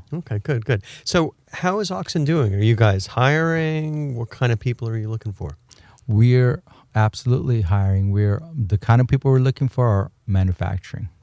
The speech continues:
Speaker 2: So, uh, I think one of your questions earlier, maybe it was off air,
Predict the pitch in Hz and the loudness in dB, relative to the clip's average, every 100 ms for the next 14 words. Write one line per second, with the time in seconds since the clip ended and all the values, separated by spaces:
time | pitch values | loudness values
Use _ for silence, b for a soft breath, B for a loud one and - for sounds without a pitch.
0 | _ _ _ - - 98 90 87 85 - | _ _ _ -18 -2 0 2 0 -2 -6
1 | - 92 95 107 101 107 101 101 95 - | -6 -4 -2 0 2 2 2 2 0 0
2 | 110 104 101 90 101 101 107 101 95 92 | 0 0 -2 -2 0 2 2 2 2 0
3 | 110 98 95 98 92 - - 95 90 87 | 0 0 0 -2 -4 -6 -10 -4 -4 -4
4 | - 95 98 | -4 -2 -2